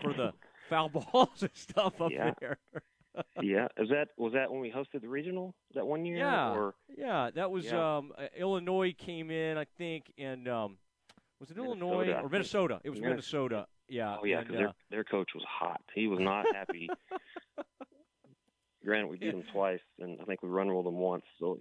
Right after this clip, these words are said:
Speaker 2: that probably was half of it, but he was not happy
Speaker 1: Yeah.
Speaker 2: about the concrete bleachers. And, but, you know, it is what it is.
Speaker 1: Uh, yeah, <laughs> exactly. Well, he,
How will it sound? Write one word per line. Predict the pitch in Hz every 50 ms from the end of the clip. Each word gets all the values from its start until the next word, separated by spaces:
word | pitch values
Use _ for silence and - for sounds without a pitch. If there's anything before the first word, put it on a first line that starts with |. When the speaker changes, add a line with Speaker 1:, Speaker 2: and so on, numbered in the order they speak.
| 98 -
Speaker 2:
that | - 90 - -
probably | - 131 117 113
was | 104 87
half | - 110 117 113 - -
of | 90 90
it, | 95 98 _ -
but | 92 -
he | - 110
was | 113 104 95
not | 98 104 104 95
happy | 101 101 98 131
Speaker 1:
Yeah. | 135 127
Speaker 2:
about | 110 92 92 - -
the | -
concrete | - 104 101 101 - - 104 101 -
bleachers. | - 101 101 101 - - 104 98 98 98 98 90
And, | 87 85 85 82 80 _ _ _ _ _ _ _ _ _ _ _ _ _ _ -
but, | 107 123 135 131
you | 180 196
know, | 139 104 127 151 _ _ _ _ _ _ _ -
it | 107 131
is | 143 139
what | 139 123 110
it | 104
is. | 101 104 - _ _ _ _ _ _ _ _ _ _ _ _ _ _ _ _ _ - 135
Speaker 1:
Uh, | 160 156
yeah, | 156 160 190 - - - - - -
<laughs> | - - - - -
exactly. | 214 190 - - - 185 - - - - - -
Well, | 180 196 208 208 202 196
he, | 143 131 170 160 131